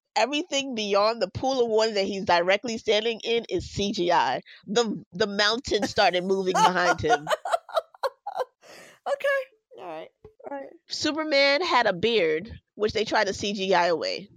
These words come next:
Speaker 1: So he now looks like Shrek for the entirety of the movie.
Speaker 2: <laughs> Okay, I'm sorry, I'm sorry. Go ahead.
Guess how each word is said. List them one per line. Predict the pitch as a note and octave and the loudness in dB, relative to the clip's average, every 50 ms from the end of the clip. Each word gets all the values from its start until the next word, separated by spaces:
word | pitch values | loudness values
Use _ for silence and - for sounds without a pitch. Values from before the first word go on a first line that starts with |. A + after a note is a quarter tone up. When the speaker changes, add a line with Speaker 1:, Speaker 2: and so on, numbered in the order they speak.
| _ _ - | _ _ -18
Speaker 1:
So | - - - G3 G3+ | -10 -2 0 0 0
he | A#3 A3+ A#3 | 0 -2 -2
now | A3+ A3+ A3+ A3 A#3 | 0 2 2 2 2
looks | A3 G#3+ G#3 - - | 2 0 -4 -2 0
like | G#3 F#3+ G3 | 0 0 0
Shrek | - - - G3+ D#3 G2+ - - - | -2 -2 0 0 0 0 -4 -10 -8
for | - G3+ G3 F#3+ F3 | -4 -2 -2 0 0
the | F#3 - F3 E3+ - | -2 -2 -4 -4 -4
entirety | F3 F3 F3 F3+ - - - F3 F#3 F#3+ F3+ F#3 F3+ F3 E3+ E3+ D#3+ D#3 E3+ F#3 G3+ _ _ _ _ - A#5 G#5+ - C#5+ - _ _ _ _ _ _ _ _ _ _ _ - | -6 -8 -8 -10 -12 -6 -2 0 2 2 2 0 -2 -2 -4 -4 -4 -4 -6 -10 -14 _ _ _ _ -8 -6 -6 -6 -12 -14 _ _ _ _ _ _ _ _ _ _ _ 0
of | F3+ F3 F3 F3 | 0 2 2 0
the | F3 E3+ | -4 -6
movie. | F3 F3 E3+ E3 D3 C3 B2 - C#5+ | -4 -4 -4 -4 -6 -8 -8 -6 -2
Speaker 2:
<laughs> | C5+ C5+ B4+ - - _ _ - - - - _ _ - - G#4 B4+ - - - - - - - - - - - - - - - - - - - - - F#5+ G#5 A#5 - - - G5 F5+ - - - _ G#5+ B5 C6 - - _ - C6+ C6 - - _ _ _ E5+ D#5 - | -2 -2 -2 -4 -8 _ _ -20 -20 -20 -20 _ _ -4 -2 -2 -2 -2 -8 -16 -20 -20 -20 -20 -20 -20 -20 -20 -20 -20 -20 -20 -20 -18 -18 -18 0 4 6 6 6 4 6 6 6 6 6 4 0 _ -6 -6 -6 -8 -12 _ -16 -14 -14 -14 -16 _ _ _ -6 -6 -4
Okay, | G#4 - G#4 G4 | -4 -6 -10 -10
I'm | - A#4 - | -12 -12 -4
sorry, | - F#4+ E4+ E4 F4 F4 | 0 2 2 2 2 0
I'm | F4 - | -6 -10
sorry. | - - D#4 C#4+ C#4+ C#4+ C#4+ - _ _ _ - - - - _ _ _ _ _ _ - E4+ E4 E4 E4+ | -10 -6 -4 -4 -2 -4 -6 -8 _ _ _ -20 -20 -20 -20 _ _ _ _ _ _ -8 -6 -6 -4 -4
Go | D#4 | -4
ahead. | C#4+ D4 F#4+ F4+ C4+ - - _ - G#3 F#3+ A3 G3+ | -4 -2 -4 -4 -4 -6 -12 _ -14 -10 -10 -10 -10